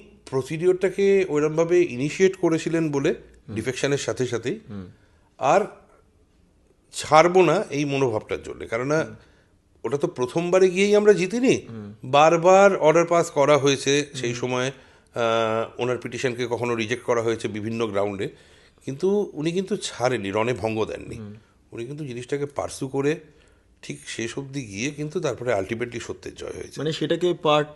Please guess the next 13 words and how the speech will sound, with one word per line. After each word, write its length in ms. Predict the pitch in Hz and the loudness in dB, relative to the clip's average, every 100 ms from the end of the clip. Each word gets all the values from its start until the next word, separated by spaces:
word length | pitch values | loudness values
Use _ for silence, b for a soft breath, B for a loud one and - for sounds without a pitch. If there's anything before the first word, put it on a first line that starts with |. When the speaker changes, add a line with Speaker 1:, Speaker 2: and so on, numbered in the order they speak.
| - | -12
Speaker 2:
করে 360 | - 135 107 151 185 | 0 0 2 -4 -8
বা 140 | - | -8
সেটাকে 260 | 110 127 135 | -6 -6 -6
পার্টি 280 | 131 120 113 | -4 -4 -2
করে 200 | 107 113 | -6 -6
কি 140 | 139 | -4
আরো, 320 | 135 127 147 | -2 2 2
আহ, 320 | 135 - 131 120 | 0 -2 -2 -2
কেসগুলো 360 | 131 127 127 131 | -4 -4 -4 -4
যেগুলো 260 | 120 120 | -4 -2
রয়েছে 260 | 117 110 113 | -2 -4 -6
সেগুলো 280 | 117 120 123 | -8 -6 -6
কি 240 | 131 127 | -6 -8